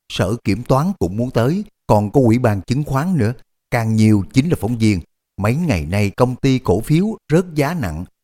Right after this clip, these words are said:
mức độ uy tín cũng đã giảm xuống. Hacker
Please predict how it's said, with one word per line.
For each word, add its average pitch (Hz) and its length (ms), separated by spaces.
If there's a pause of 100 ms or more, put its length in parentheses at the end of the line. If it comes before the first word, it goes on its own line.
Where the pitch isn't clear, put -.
(160)
mức 160 200
độ 95 320
uy 117 160
tín 139 260
cũng 131 140
đã 101 80
giảm 90 260
xuống. 127 300 (460)
Hacker 104 560